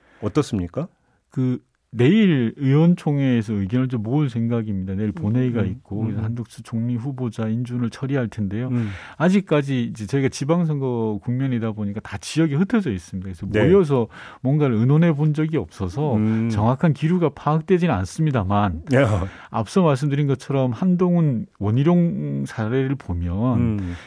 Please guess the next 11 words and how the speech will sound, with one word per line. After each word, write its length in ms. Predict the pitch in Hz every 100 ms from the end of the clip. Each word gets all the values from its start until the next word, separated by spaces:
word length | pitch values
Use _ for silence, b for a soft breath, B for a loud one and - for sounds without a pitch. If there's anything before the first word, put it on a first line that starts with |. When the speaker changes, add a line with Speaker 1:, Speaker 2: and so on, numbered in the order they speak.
| B
Speaker 2:
협치가 500 | 190 - - 220 104
아니죠. 500 | 101 117 110 110 104
한쪽 380 | 165 165 233 196
손으로 400 | 226 185 180 143
악수하고 400 | 127 - 160 123
한쪽 240 | 139 -
손으로 200 | 160 143
뺨을 300 | 139 170 190
때리는 320 | 175 165 135
형국이라 800 | 117 165 165 156 - 107 117 98
Speaker 1:
네. 300 | 104 98 87